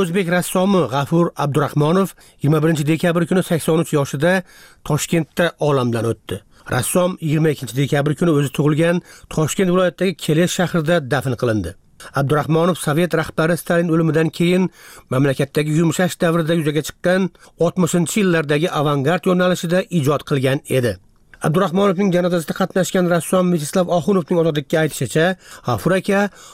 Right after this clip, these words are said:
o'zbek tasviriy san'ati rivojiga pedagog sifatida eng ko'p hissa qo'shgan va o'z sokin ovoziga ega ulug' san'atkor bo'lgan. Rassom asarlarida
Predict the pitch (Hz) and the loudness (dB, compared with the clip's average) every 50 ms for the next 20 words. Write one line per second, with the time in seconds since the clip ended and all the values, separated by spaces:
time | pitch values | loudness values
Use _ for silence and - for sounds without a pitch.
0 | - - 226 175 165 160 139 135 156 190 208 - - - 175 160 - - 185 202 | -8 -2 0 2 2 2 0 0 0 0 -2 -2 -2 -2 -2 -2 0 0 0 0
1 | 180 185 180 180 160 180 165 170 170 165 160 156 151 147 170 156 - - 170 151 | 2 2 0 0 2 0 2 2 2 2 2 0 -2 -2 -2 -2 0 0 0 0
2 | 160 147 196 214 - - - 220 202 175 - 214 - - 190 208 202 180 - 180 | 2 2 0 0 -2 -2 -2 -2 -2 -2 -2 -4 -2 0 2 2 2 0 0 -2
3 | 143 - - - - 170 - - 135 - - - 185 196 202 202 175 - - - | -4 -6 -6 -4 -4 -4 -2 -2 -4 -2 -2 0 0 0 0 0 -2 -6 -12 -20
4 | - - - - - 139 147 135 131 160 180 202 202 - - - - 175 156 143 | -20 -20 -12 -6 -2 -2 -2 0 2 2 2 2 2 0 -4 -6 -2 -2 -2 0
5 | 135 - 208 190 - 175 165 147 147 139 123 127 120 131 127 120 113 123 135 147 | 0 0 -2 0 2 2 2 2 2 0 -2 -2 -2 0 0 0 0 0 2 2
6 | 156 160 - - - - - - _ - 175 156 147 139 123 131 - _ - - | 0 -2 -4 -8 -20 -20 -20 -10 _ 0 2 4 4 2 2 0 -4 _ -12 -6
7 | - 135 135 139 123 - - 160 147 139 120 117 110 101 95 92 87 - _ _ | -2 0 0 0 0 0 0 0 0 0 0 -2 -2 -2 -6 -8 -10 -16 _ _
8 | _ - - - 131 123 - - 165 156 160 147 - - 156 147 151 156 156 160 | _ -14 -8 -4 -4 -4 -2 0 0 0 0 0 0 -2 0 0 0 0 0 0
9 | 156 175 180 | 0 0 0